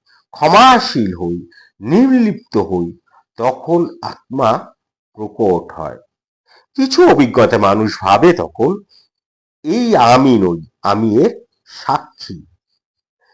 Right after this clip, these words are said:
এটা আমি নই, আমি যেটা করছি আসলে আমি নই, আমার, আমি, আমার চোখ দুটি কেবল এর সাক্ষী থাকছে, আসলে সবকিছুই করাচ্ছে আমার আত্মা।" আর এটাকেই বলে হচ্ছে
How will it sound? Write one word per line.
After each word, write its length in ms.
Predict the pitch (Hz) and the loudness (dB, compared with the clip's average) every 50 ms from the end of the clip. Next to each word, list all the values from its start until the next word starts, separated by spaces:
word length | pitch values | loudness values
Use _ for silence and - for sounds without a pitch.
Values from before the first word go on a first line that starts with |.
| _ _ | _ _
এটা 400 | - 147 156 226 240 240 233 - - - | -16 -8 -2 -2 -2 -2 -4 -10 -12 -4
আমি 340 | 135 135 170 208 226 254 226 | -2 0 2 2 4 2 2
নই, 240 | 131 90 78 71 - - _ | 2 0 -4 -8 -16 -20 _
আমি 220 | - 95 127 170 185 | -6 -4 -2 -2 -2
যেটা 160 | 185 202 214 | -2 -4 -6
করছি 380 | 202 - 208 196 - - 240 214 | -4 -4 -6 -6 -4 -2 -4 -4
আসলে 280 | 190 - - 208 - - - | -4 -4 -8 -8 -8 -8 -6
আমি 300 | 107 113 127 160 185 151 | -2 -2 0 0 0 -2
নই, 280 | 110 92 90 95 - - - | -2 -4 -4 -8 -8 -8 -4
আমার, 440 | 120 123 139 175 208 208 214 214 214 - | -2 0 2 2 4 4 4 2 0 -2
আমি, 240 | - 131 180 190 - | -4 -4 -4 -4 -2
আমার 180 | - 135 170 175 | -2 0 0 0
চোখ 240 | 170 - 180 185 190 | 0 0 0 0 0
দুটি 260 | 180 190 202 - - | -2 -8 -10 -14 -10
কেবল 220 | - 214 202 208 | -10 -8 -4 -2
এর 120 | 208 220 214 214 _ _ _ _ _ _ _ | -2 -4 -4 -6 _ _ _ _ _ _ _
সাক্ষী 580 | _ _ - - 247 247 240 - _ - - 226 | _ _ -8 -6 -6 -6 -6 -8 _ -18 -18 -18
থাকছে, 460 | - - 123 113 - - - 98 98 98 - - - - - | -12 -10 -10 -10 -10 -12 -14 -14 -14 -14 -14 -20 -20 -20 -10
আসলে 600 | 92 104 117 135 151 160 151 - - 175 165 151 | -2 2 4 4 4 2 0 -4 -6 -6 -6 -6
সবকিছুই 640 | - - - 135 131 - _ - 165 160 - 143 131 | -8 -6 -6 -6 -6 -8 _ -16 -16 -14 -12 -14 -12
করাচ্ছে 540 | - 101 95 98 101 101 - - - 120 | -6 -4 -4 -4 -4 -6 -8 -12 -12 -10
আমার 400 | 101 92 104 135 202 - - - _ _ _ _ _ _ _ | -10 -6 -4 -4 -4 -4 -6 -14 _ _ _ _ _ _ _
আত্মা।" 580 | _ 101 117 113 - - _ - 95 90 82 - - - - - | _ -6 -6 -6 -6 -8 _ -8 -8 -8 -8 -8 -14 -20 -12 0
আর 260 | - 117 135 - - - | 0 2 2 0 -2 -2
এটাকেই 760 | 131 139 143 143 - - 165 165 - - 240 262 269 262 240 | 2 2 2 2 4 2 2 2 2 0 0 0 0 0 2
বলে 340 | 170 123 110 101 98 95 | 2 4 4 4 4 2
হচ্ছে 380 | 87 90 95 - - - 220 262 | 0 -2 -4 -8 -4 -4 -4 -4